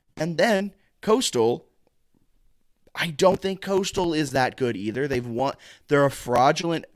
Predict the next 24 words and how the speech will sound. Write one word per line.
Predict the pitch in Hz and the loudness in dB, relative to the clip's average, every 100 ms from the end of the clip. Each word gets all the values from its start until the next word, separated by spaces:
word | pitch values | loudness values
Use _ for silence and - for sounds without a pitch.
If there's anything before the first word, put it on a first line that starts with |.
| - _ _ | -20 _ _
four | - 123 151 | -6 0 2
and | 165 | 2
oh | 175 | 0
team, | 175 180 175 180 | -2 -4 -4 -4
five | - 127 147 | 0 0 0
and | 170 | -2
oh | 170 | -4
team. | - 175 175 - _ _ _ _ _ _ | -4 -6 -6 -10 _ _ _ _ _ _
J | 113 143 147 | -4 0 2
M | 147 | 2
U | 156 | -2
fans | 160 156 156 147 - | -2 -2 -2 -6 -8
are | - 117 | -6 -4
a | |
little | 120 113 | -4 -4
upset, | 101 - 156 156 - | -4 -4 0 0 0
calling | 123 110 | -4 -6
Coastal | 101 113 - 110 | -6 -8 -8 -8
not | 110 110 | -8 -8
that | 113 | -10
great, | - 285 277 | -8 -8 -6
blah, | - | -6
blah, | 113 | -6
blah. | 104 98 | -6 -8